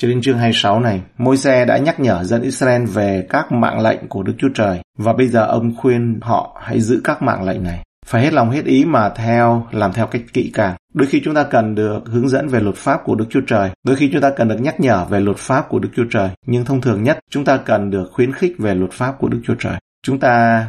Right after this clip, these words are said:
biết phải làm gì, nhưng chúng ta cần được động viên, cần được khích lệ để thực sự làm được điều đó. Lời công bố của Israel,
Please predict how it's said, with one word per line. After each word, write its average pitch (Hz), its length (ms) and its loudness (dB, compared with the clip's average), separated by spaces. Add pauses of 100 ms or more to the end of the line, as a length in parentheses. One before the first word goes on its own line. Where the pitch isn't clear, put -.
biết 131 260 0
phải - 100 0
làm 95 200 0
gì, 104 280 0 (180)
nhưng 113 500 2
chúng 120 140 -2
ta 123 160 2
cần 107 340 0
được 101 300 -4
động 107 220 -2
viên, 127 300 0 (120)
cần 98 180 -2
được 98 120 -2
khích 156 180 -2
lệ - 240 2 (140)
để 87 200 -6
thực 117 140 -4
sự - 320 -2
làm 98 260 0
được 95 100 -4
điều 98 180 0
đó. 90 220 -4 (320)
Lời 107 140 2
công 113 220 0
bố 110 340 0
của 95 180 -2
Israel, 107 380 -2